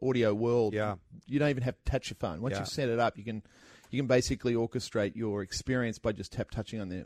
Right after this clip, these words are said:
Speaker 2: Mm-hmm.
Speaker 1: earbud. And I, you know, a classic example of that is when I travel, I fly to New York, I put them on. When I get through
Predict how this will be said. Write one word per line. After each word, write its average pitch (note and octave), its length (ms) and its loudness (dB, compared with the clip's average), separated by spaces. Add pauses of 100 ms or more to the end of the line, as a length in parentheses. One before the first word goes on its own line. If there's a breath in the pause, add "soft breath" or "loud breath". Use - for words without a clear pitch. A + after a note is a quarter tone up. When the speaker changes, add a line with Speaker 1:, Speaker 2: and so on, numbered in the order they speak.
(140)
Speaker 2:
Mm-hmm. - 80 -8
Speaker 1:
earbud. G2 260 -6
And A#2 80 -4
I, C#3+ 120 2
you C#3+ 120 -4
know, A2 160 0
a A#2 120 -8
classic - 380 0
example G2+ 360 -2
of G2 60 0
that F#2+ 80 0
is G2+ 100 -8
when A2+ 100 -2
I A2 80 0 (240)
travel, D3+ 420 2 (540 soft breath)
I - 40 -18
fly A#2+ 200 4
to F#2 100 -4
New F2 120 -6
York, C3 420 6
I - 40 -4
put - 220 -8
them G2 140 -4
on. G#2 320 -2 (520 soft breath)
When A2 120 -6
I G2+ 60 0
get G#2+ 160 0
through G#2 500 -4